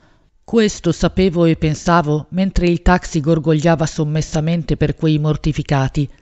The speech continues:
avvizziti canali minori che fanno pensare alle rughe nascoste dietro l'orgogliosa facciata di un lifting. Non ero mai andata di proposito nel ghetto,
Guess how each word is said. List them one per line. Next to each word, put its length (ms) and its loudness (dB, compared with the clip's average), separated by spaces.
avvizziti 680 -2
canali 420 0
minori 440 0
che 100 -2
fanno 320 -2
pensare 560 0
alle 220 2
rughe 260 -2
nascoste 640 -4
dietro 320 -2
l'orgogliosa 680 -2
facciata 460 -4
di 140 -2
un 100 -4
lifting. 560 -6
Non 220 2
ero 200 2
mai 200 0
andata 400 2
di 140 -2
proposito 580 -4
nel 220 -4
ghetto, 480 -4